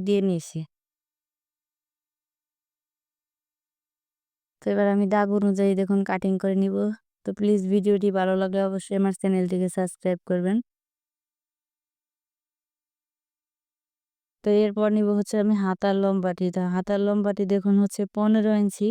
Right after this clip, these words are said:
আর্মহোলের শেপের জন্য নিচে দিব হচ্ছে তিন ইঞ্চিতে দাগ। তো তিন ইঞ্চিতে দাগটি দিয়ে নিয়েছি। এরপর কাঁধের এখান থেকে, দেখুন,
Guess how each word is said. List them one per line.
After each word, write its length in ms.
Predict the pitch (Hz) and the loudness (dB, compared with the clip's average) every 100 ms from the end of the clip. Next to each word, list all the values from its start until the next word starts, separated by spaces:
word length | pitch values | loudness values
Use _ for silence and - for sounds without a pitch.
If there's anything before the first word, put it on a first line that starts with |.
| 277 _ _ _ _ _ _ _ _ _ _ _ _ _ _ _ _ _ _ _ _ _ _ _ _ _ _ _ _ _ _ _ _ _ _ _ _ _ _ _ 220 185 196 190 | -4 _ _ _ _ _ _ _ _ _ _ _ _ _ _ _ _ _ _ _ _ _ _ _ _ _ _ _ _ _ _ _ _ _ _ _ _ _ _ _ -10 -6 -4 -2
আর্মহোলের 380 | 202 214 202 196 | 0 2 2 0
শেপের 280 | 208 196 202 190 | -4 -2 -2 -2
জন্য 160 | 196 196 202 | 0 2 2
নিচে 200 | 208 214 | 0 -2
দিব 180 | 196 185 185 | -2 -2 -2
হচ্ছে 280 | 190 - 214 214 - | -2 -4 -4 -4 -2
তিন 160 | 220 214 | 0 2
ইঞ্চিতে 400 | 208 185 175 175 170 | 2 -2 -4 -2 -4
দাগ। 160 | 156 - - _ _ _ _ _ 196 | -6 -10 -20 _ _ _ _ _ -6
তো 60 | 190 | -2
তিন 160 | 220 226 | 2 4
ইঞ্চিতে 320 | 220 208 190 202 | 2 0 -2 0
দাগটি 340 | 202 196 208 190 | 0 -2 -2 0
দিয়ে 200 | 208 208 | 0 2
নিয়েছি। 360 | 202 190 - 202 208 - | 0 -2 -2 -2 0 -2
এরপর 340 | 190 - 196 190 | -4 -2 -4 0
কাঁধের 400 | 202 196 208 202 202 | -2 0 0 0 -2
এখান 200 | 208 202 196 | 0 0 2
থেকে, 240 | 214 208 196 | 0 0 -2
দেখুন, 220 | 185 196 | 0 2